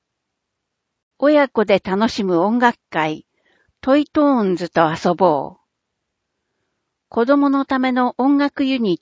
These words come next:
ト、トイトーンズと親子で楽しく遊ぶように音楽と触れ合います。日時など、一月十七日土曜、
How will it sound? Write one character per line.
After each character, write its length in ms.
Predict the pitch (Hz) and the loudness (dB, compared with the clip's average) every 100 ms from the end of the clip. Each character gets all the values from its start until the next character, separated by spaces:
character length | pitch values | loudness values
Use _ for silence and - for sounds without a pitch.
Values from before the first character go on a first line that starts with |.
| _ | _
ト、 240 | 165 165 - | -2 -2 -6
ト 160 | - 269 | -2 0
イ 120 | 285 | 0
ト 140 | - 277 | 0 0
ー 180 | 240 | 0
ン 100 | 185 | -2
ズ 140 | 156 160 | -4 -2
と 240 | 160 190 - _ _ _ | -2 -2 -6 _ _ _
親 320 | 262 269 240 | 0 2 0
子 160 | - 196 | -2 -2
で 180 | 180 185 | 0 -2
楽 260 | 220 262 285 | -2 0 -2
し 100 | - | -2
く 160 | 233 220 | 0 0
遊 240 | 208 285 | 0 -2
ぶ 140 | 294 | -2
よ 200 | 285 262 | 0 2
う 80 | 208 | 2
に 220 | 170 165 - 254 | 0 -4 -2 0
音 180 | 269 | 2
楽 220 | 240 180 - | 2 -2 -4
と 100 | 156 | -6
触 160 | 180 | -4
れ 160 | 165 175 | -2 0
合 100 | 165 | -2
い 80 | 151 | -4
ま 180 | 160 185 | -6 -8
す。 240 | - _ _ _ _ _ _ _ _ _ _ - | -12 _ _ _ _ _ _ _ _ _ _ -4
日 340 | 285 - 247 | -2 -2 -4
時 200 | 175 170 | -2 -2
な 160 | 180 170 | 0 0
ど、 240 | 160 - _ _ _ _ _ | -2 -6 _ _ _ _ _
一 240 | 214 - 285 | -12 -4 0
月 300 | 285 285 247 | 0 -2 -4
十 260 | 269 269 | -2 -2
七 300 | - - 262 | -6 -8 -4
日 500 | 247 240 240 233 - | -4 -4 -6 -6 -6
土 200 | 190 214 | -2 0
曜、 400 | 254 226 165 151 | 2 2 2 -2